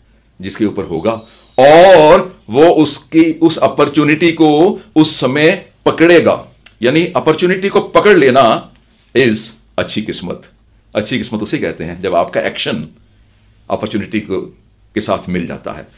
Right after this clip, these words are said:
तो उसे ही अच्छी, अच्छी किस्मत <laughs> कहते हैं। आइए थोड़ा सा आईएमसी के बारे में जानने की कोशिश करते हैं। आईएमसी की full form है International Marketing Corporation, यानी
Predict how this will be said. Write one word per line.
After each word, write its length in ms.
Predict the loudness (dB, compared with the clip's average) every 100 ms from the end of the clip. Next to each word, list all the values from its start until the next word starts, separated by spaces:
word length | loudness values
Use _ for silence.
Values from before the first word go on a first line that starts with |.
| _ _ -12
तो 60 |
उसे 200 | -10 -6
ही 60 | -6
अच्छी, 280 | -6 -16 -18 -20 _ _ _ _ -8
अच्छी 260 | -6 -8
किस्मत 480 | -6 -6 -4 -4 -4 -10
<laughs> 80 | -14 -16 -18 _ -14
कहते 260 | -12 -12
हैं। 200 | -14 -16 _ _ _ _ _ 0
आइए 160 | 0
थोड़ा 260 | 2 4 4
सा 160 | 2 2
आईएमसी 420 | 4 2 2 0
के 80 | 2
बारे 220 | 4 2
में 120 | 2
जानने 280 | 2 0 -2
की 100 | -6
कोशिश 320 | -8 -10 -12
करते 260 | -12 -12 -14
हैं। 260 | -14 -18 _ -2
आईएमसी 400 | 4 4 4 0
की 120 | -4 -4
full 200 | -2 0
form 280 | 2 2
है 360 | 2 0 -2 _ -2
International 680 | 2 2 2 -2 0 0
Marketing 500 | 0 -2 -2 -8 -6
Corporation, 640 | -6 -6 -6 -6 -6 -8 -10 _ _
यानी 400 | -2 0 -2 -6